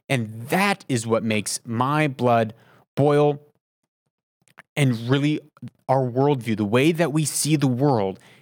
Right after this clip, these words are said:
is being shaped not, not so much by our families, not so much by our, our religious institutions, but it's by media, media, media.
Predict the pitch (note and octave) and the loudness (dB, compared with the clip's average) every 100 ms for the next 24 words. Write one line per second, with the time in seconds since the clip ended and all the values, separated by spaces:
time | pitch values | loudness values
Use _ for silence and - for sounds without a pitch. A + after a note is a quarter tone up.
0 | - B2+ - B2 A2 - - C3+ F3+ - | -4 -4 0 0 0 -2 -4 -2 -2 -4
1 | - - _ _ _ A2+ A2 C#3+ A3 - | -12 -12 _ _ _ -6 -2 0 0 -4
2 | - _ _ _ _ - - _ A#2 D#3 | -12 _ _ _ _ -20 -20 _ -4 -2
3 | G#3+ - A3+ E3+ - A#2 A2 - G2+ - | -2 -2 0 0 -2 -4 -2 -2 -6 -4
4 | G#2+ G2+ G#2+ D2+ - - _ _ _ E3+ | -2 -2 -4 -6 -10 -16 _ _ _ 0
5 | G#3 - D#3+ C#3 B2+ - - _ _ _ | 0 -2 0 0 -2 -4 -10 _ _ _
6 | _ A#2+ G#2+ G2+ F#2 _ _ _ - - | _ -4 -2 -4 -6 _ _ _ -20 -18
7 | - A2+ - A#2+ A2 G2+ G#2+ A2 A2 A#2+ | -6 -4 -2 -2 0 2 0 0 -4 -4
8 | A2+ G#2+ - A2+ - A#2 C#3+ - - _ | -6 -6 -4 -4 -2 -4 -6 -8 -16 _
9 | _ _ _ _ _ _ _ _ _ _ | _ _ _ _ _ _ _ _ _ _
10 | - C#3 - A#2+ G#2+ A2+ B2+ D3+ D#3+ D#3+ | -2 -2 -2 -4 -2 0 2 2 2 0
11 | D#3 - B2+ C3 B2+ B2+ B2 A#2 A2 G#2 | -2 -4 2 2 2 0 -2 -4 -2 -2
12 | F#2+ - | -6 -14